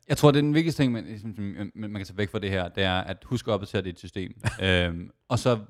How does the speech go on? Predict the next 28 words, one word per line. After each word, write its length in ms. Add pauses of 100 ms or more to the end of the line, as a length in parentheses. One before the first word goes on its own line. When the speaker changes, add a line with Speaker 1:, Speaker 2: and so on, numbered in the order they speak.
Speaker 1:
hvor 100
meget 540
at 100
det 120
bærer 220
af 160
sig, 240
når 100
nogle 180
af 60
de 160
her, 240 (100)
øh, 280 (140)
exploits 560
bliver 200
offentlige. 420 (360)
Øh, 160 (460)
bare 100
for 60
at 60
nævne 180
det 80
hurtigt. 500
Stuxnet, 520
som 140
er 40
den, 300 (160)
øh, 140